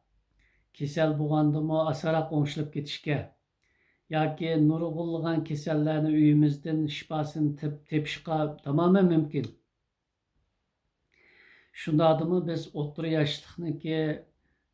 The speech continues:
badan va ruh alaydigini bayon qilish orqali yemak ichmakdimi yengil, mo'tadil va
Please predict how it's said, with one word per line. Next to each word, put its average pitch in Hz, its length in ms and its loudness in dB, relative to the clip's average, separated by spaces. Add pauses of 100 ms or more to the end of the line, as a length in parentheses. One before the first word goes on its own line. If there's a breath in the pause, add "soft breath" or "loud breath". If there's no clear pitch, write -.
(120)
badan 151 440 2
va 143 140 2
ruh 147 320 2
alaydigini 143 720 -2
bayon 135 320 -2
qilish 135 320 -10
orqali 147 340 -6 (680 soft breath)
yemak 147 340 4
ichmakdimi 156 720 -4 (720)
yengil, 156 520 4 (720)
mo'tadil 160 640 0 (1120)
va 160 220 2